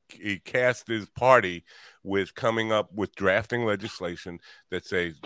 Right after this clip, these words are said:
House and Senate can serve no more than eighteen years, which I think is reasonable. And I'll tell you why I think it's reasonable. Because rookie congressmen and, and, uh,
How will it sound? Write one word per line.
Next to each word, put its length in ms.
House 340
and 120
Senate 340
can 140
serve 380
no 240
more 260
than 220
eighteen 480
years, 320
which 200
I 120
think 300
is 160
reasonable. 720
And 120
I'll 80
tell 160
you 140
why 300
I 60
think 240
it's 160
reasonable. 440
Because 640
rookie 640
congressmen 760
and, 240
and, 280
uh, 560